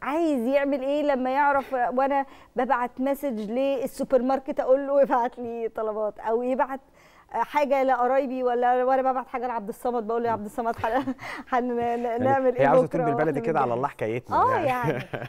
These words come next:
Speaker 1: يعني القصة ليه بقت مسيطرة قوي على الدنيا، برغم إن هي قد تكون مهمة لبعض الأشخاص، آه،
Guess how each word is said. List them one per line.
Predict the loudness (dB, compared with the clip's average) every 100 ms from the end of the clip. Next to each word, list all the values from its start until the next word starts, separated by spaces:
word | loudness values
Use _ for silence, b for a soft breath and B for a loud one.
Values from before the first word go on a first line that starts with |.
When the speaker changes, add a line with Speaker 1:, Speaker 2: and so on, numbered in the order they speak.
| -10
Speaker 1:
يعني | -8 -6 -8 -4 -4
القصة | -2 -6 -8 -8 -10 b b b
ليه | -2 0 0
بقت | 0 -2
مسيطرة | -4 -6 -8 -4 -2 0
قوي | 0 0
على | 0 -2
الدنيا، | -4 -2 -2
برغم | 2 0 2 -2
إن | -2
هي | -4 -2 0 0 -2
قد | -4
تكون | -4 -4 -2 -2
مهمة | 0 0 -2 -4 B B
لبعض | -6 0 0 0 -6 -8 -6
الأشخاص، | -4 -6 -8 -2 -2 -2 -14 b b b _
آه، | 0 2 0